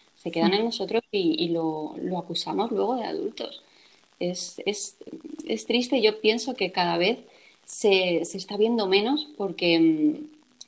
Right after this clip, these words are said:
Speaker 1: porque eso, porque cada vez las mujeres nos empoderamos más
Speaker 2: Sí.
Speaker 1: y tenemos, mm, mayor capacidad de decisión sobre nuestras vidas, que ole y ole y ya era hora, ¿sabes?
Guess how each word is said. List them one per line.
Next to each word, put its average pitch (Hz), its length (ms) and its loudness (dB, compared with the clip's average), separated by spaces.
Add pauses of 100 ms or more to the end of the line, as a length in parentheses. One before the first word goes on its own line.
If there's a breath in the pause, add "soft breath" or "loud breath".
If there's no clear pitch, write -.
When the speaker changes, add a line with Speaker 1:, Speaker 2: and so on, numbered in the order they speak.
(140)
Speaker 1:
porque 196 280 2
eso, 190 220 -2
porque 170 260 -6
cada 185 160 0
vez 202 160 -2
las 185 220 -4
mujeres 185 380 -2
nos 196 220 -4
empoderamos 180 640 -6
más 208 300 -12
Speaker 2:
Sí. 175 460 -10
Speaker 1:
y 196 80 2
tenemos, 185 480 2
mm, 185 320 -2
mayor 170 300 2
capacidad 208 520 2
de 202 160 2
decisión 190 440 -2
sobre 208 220 -4
nuestras 170 400 -2
vidas, 190 300 -2
que - 240 -14
ole 180 240 -2
y 190 120 -2
ole 185 180 -2
y 208 80 -4
ya 175 140 -4
era 175 180 -2
hora, 190 260 -6
¿sabes? - 460 -4